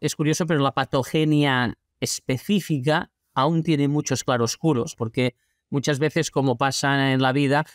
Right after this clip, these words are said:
cuando tienes una solución, a veces tienes la solución sin tener la respuesta de los mecanismos finos de cómo funciona algo. Y, y pasó un poco con circovirus porcino tipo dos, ¿no? Con lo cual, a partir del año dos mil seis, dos mil siete, se dispuso de unas vacunas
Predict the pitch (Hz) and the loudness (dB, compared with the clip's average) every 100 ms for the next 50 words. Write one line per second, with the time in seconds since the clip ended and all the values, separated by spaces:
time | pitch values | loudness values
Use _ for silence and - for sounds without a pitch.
0 | _ - 131 120 147 147 143 143 - 143 | _ -4 -2 0 0 0 2 0 0 0
1 | 143 143 147 139 135 - 147 139 139 143 | 0 0 0 0 -2 -2 0 0 0 0
2 | 135 143 160 151 139 - 131 139 147 135 | 0 0 0 0 -2 0 0 2 0 0
3 | 127 - 143 - 151 135 123 135 127 139 | -2 -2 -4 0 0 0 0 0 0 0
4 | 139 135 120 - 208 120 113 113 117 107 | 0 -2 -2 0 2 2 0 -2 -2 -2
5 | 117 113 117 113 110 104 101 101 _ _ | -4 -4 0 2 2 0 0 -4 _ _
6 | _ 127 - 147 - - 165 123 127 - | _ -14 -6 -4 -2 0 -2 0 -2 -2
7 | 98 107 101 117 117 113 113 - 110 110 | -2 -2 0 -2 0 0 0 -2 -2 0
8 | 104 113 107 104 101 98 117 151 _ _ | -2 -2 0 2 0 0 -2 -4 _ _
9 | - - 147 135 - 151 147 117 123 139 | -16 -2 0 0 0 0 2 0 -2 0
10 | 123 131 135 135 127 120 131 127 - 147 | 0 2 2 2 0 0 2 0 2 0
11 | 123 117 120 120 - 147 120 - 107 110 | 0 0 2 0 0 0 0 -2 -2 -2
12 | - 156 147 123 120 123 120 123 - 147 | -2 -2 0 0 2 2 0 -2 0 -2
13 | 113 | -2